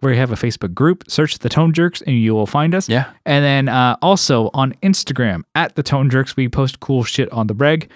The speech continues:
Speaker 1: And if you like what you hear, you can leave a review on iTunes. Um, it really does help the show, helps people find
Speaker 2: Yeah.
Speaker 1: us, and, uh, you know, hopefully
Speaker 2: If, if,
Speaker 1: five
Speaker 2: uh,
Speaker 1: stars.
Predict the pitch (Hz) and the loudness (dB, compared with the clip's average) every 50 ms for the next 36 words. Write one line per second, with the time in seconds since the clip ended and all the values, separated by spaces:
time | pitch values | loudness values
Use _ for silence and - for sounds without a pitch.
0 | _ _ _ _ _ _ 143 139 127 - - 131 135 175 202 196 196 180 - 175 | _ _ _ _ _ _ -2 0 0 0 0 2 2 2 2 2 0 0 2 2
1 | 175 175 175 170 151 139 151 139 147 151 151 139 - 139 131 131 127 127 151 160 | 2 2 2 2 0 0 0 0 2 2 0 0 0 0 0 2 0 2 2 2
2 | 151 147 110 127 127 - - - 196 196 185 - 202 196 196 196 190 - - _ | 2 2 0 -2 -4 -4 -2 0 0 0 0 2 2 4 4 4 2 0 -4 _
3 | _ _ _ _ _ _ _ - 127 120 113 110 104 92 85 - _ _ _ _ | _ _ _ _ _ _ _ -2 0 0 2 0 0 -2 -6 -10 _ _ _ _
4 | _ _ _ _ _ - - 160 151 170 170 170 151 151 151 139 151 151 147 - | _ _ _ _ _ -2 -2 0 2 2 2 2 4 2 2 2 2 0 0 0
5 | 143 - - 156 147 151 147 135 139 135 - - - 139 131 113 - 139 135 143 | 0 0 2 2 2 4 2 2 0 -2 -4 -8 -6 -6 -6 -2 0 0 2 4
6 | 139 139 135 135 131 - - - 139 135 127 123 123 120 120 117 113 113 117 117 | 4 4 4 4 2 -2 -4 -4 -2 -2 0 0 0 0 2 2 2 2 2 2
7 | 120 127 127 120 110 113 117 135 139 135 123 131 131 127 143 131 - 135 131 131 | 0 0 0 0 0 2 0 0 0 0 0 2 4 4 4 4 4 2 2 4
8 | 131 131 123 123 127 151 151 151 - - - | 4 6 6 4 4 2 0 -2 -4 -8 -12